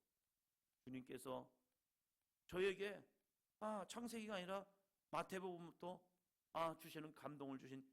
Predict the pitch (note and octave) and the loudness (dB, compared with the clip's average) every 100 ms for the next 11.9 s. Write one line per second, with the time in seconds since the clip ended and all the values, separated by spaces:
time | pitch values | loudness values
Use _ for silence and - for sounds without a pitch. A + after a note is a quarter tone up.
0 | _ C#3 C#3+ C3+ B2 A#2+ - C#3 - C3+ | _ -10 -6 -2 -4 -4 -6 -6 -8 -14
1 | C3 C3 _ _ _ _ _ _ _ _ | -14 -20 _ _ _ _ _ _ _ _
2 | - A#2+ B2 B2 B2 A#2 A#2+ A2+ A#2 A2+ | -10 -4 -2 -2 -2 -4 -4 -4 -4 -4
3 | A2+ A2+ - A2+ A#2 - - _ _ _ | -4 -4 -8 -10 -10 -16 -20 _ _ _
4 | _ _ - D#3 D3+ D3+ C#3+ D3+ C#3 C#3+ | _ _ -6 0 0 2 2 0 -2 0
5 | C#3+ C#3 B2+ C#3 - C3 B2+ C3 - _ | 2 2 0 -4 -6 -8 -8 -12 -18 _
6 | _ _ _ D#3+ D3+ D#3 C#3+ D3 C3+ C3 | _ _ _ -10 -4 -4 -2 -4 -4 -6
7 | C3 C3 B2 A#2 _ _ _ - G3 D3 | -4 -4 -4 -8 _ _ _ -8 -6 -4
8 | E3+ F3 F3+ D#3 B2+ B2 C3+ B2+ - _ | -2 -2 2 0 0 -2 -2 -4 -12 _
9 | D#3 C3+ - C3 A#2 A#2+ A#2 A2+ A2+ A2 | -4 -4 -4 -8 -4 -2 -2 -2 -4 -4
10 | D#3 D3 C#3 D3+ D3 _ - B2+ A2+ G#2+ | -6 -4 -2 -4 -6 _ -4 -4 -2 -2
11 | A#2+ A#2 - - B2 A#2 A2+ A2+ B2 | -2 -4 -12 -8 -4 -4 -6 -10 -14